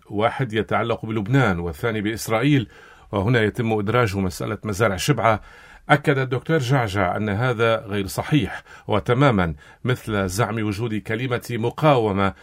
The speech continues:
في وثيقة الوفاق الوطني واتفاق الطائف، وهذا غير صحيح، فهما ينصان على العودة إلى اتفاقية الهدنة عام ألف وتسعمية وثمانية وأربعين وانتشار الجيش اللبناني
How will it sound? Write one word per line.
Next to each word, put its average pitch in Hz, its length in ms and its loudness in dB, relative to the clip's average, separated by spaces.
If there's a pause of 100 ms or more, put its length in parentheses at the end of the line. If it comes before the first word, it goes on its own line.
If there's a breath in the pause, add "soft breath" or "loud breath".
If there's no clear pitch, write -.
(220 loud breath)
في 123 220 -4
وثيقة 131 580 0
الوفاق 113 480 -2
الوطني 117 380 -4
واتفاق 117 480 -2
الطائف، 110 440 0
وهذا 151 300 2
غير 117 200 0
صحيح، - 520 -6 (360 loud breath)
فهما 117 460 0
ينصان 98 760 0
على 101 200 0
العودة 117 440 0 (300 loud breath)
إلى 117 120 2
اتفاقية 117 680 -2
الهدنة 110 400 0 (260 loud breath)
عام 101 220 0
ألف 143 220 -2
وتسعمية 123 480 -2
وثمانية 117 340 -2
وأربعين 107 440 0
وانتشار 101 480 -2
الجيش 104 360 -4
اللبناني 113 500 0